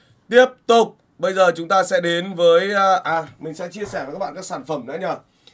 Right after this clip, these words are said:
Đó là Cao Ba Long, sản phẩm hỗ trợ điều trị yếu sinh lý ở nam giới. Các bạn nam bị yếu sinh lý qua thời kỳ đỉnh cao hoặc là bị giảm chức năng đàn ông vì bất cứ lý do gì, do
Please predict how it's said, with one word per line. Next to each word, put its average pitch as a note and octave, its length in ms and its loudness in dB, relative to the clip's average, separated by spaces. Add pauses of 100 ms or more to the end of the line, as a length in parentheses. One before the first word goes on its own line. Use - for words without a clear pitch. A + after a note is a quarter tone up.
(160)
Đó F3 160 0
là A3 100 4
Cao G#3 180 -2
Ba G#3+ 100 4
Long, G#3+ 240 2
sản C3 180 -10
phẩm C3 160 -6
hỗ F#3 100 -8
trợ F#3 200 -6
điều D3 160 -8
trị C#3 160 -12
yếu D#3 200 -6
sinh E3+ 200 -10
lý E3+ 100 -10
ở F#3 80 -8
nam D#3 180 -6
giới. E3 280 0 (400)
Các G#3 100 -6
bạn F#3+ 220 -2
nam G3+ 220 2
bị E3+ 80 -10
yếu E3 200 -4
sinh G3 220 -12
lý F3 240 -4
qua F3+ 240 0
thời D#3 160 -2
kỳ C#3+ 140 -8
đỉnh A#2 180 -12
cao D#3+ 280 -2
hoặc C3+ 140 -10
là C3 100 -8
bị C#3 160 -8
giảm C#3+ 260 -4
chức E3 140 -14
năng F3+ 120 -4
đàn D3+ 100 -4
ông E3+ 200 -4 (380)
vì C#3+ 160 -4
bất G3 200 -6
cứ E3 140 -6
lý F3+ 140 -6
do F3+ 200 -2
gì, D#3 260 -6 (280)
do E3+ 200 -6